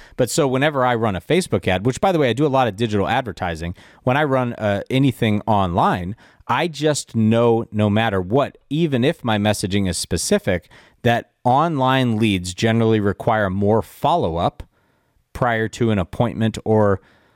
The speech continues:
client acquisition than, than doing a direct mail piece. So the first lesson learned is, just because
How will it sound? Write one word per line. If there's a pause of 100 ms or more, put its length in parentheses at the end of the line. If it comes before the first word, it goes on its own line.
(260)
client
acquisition (320)
than, (440)
than
doing
a
direct
mail
piece. (1500)
So
the
first
lesson
learned
is, (240)
just
because